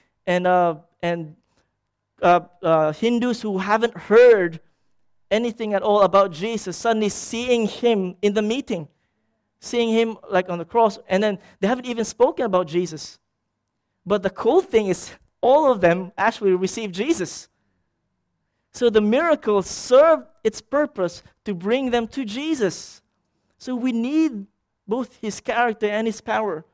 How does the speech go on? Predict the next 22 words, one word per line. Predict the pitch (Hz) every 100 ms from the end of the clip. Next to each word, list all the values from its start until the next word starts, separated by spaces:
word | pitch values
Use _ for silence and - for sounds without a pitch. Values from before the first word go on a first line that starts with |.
| _ _ _ _ _
So | -
the | 196 190
more | 208 262
Christ-like | 254 240 240 240 233 214
we | 196 196
are | 226 196 185 196 - _ _ _ _ _ _ _ _ _ _
in | 180
power | 165 - 208 220 202
and | 202 170
in | 170
character, | 180 190 190 180
the | 165 165
more | 175 196
effective | 175 180 180 180
we | 170
are | 170 160 165
in, | 185 175 170 - _ _ _ _
in | 175 156
bringing | 175 185 175
healing | 185 180 175
and | 160
redemption. | 156 165 165 - 139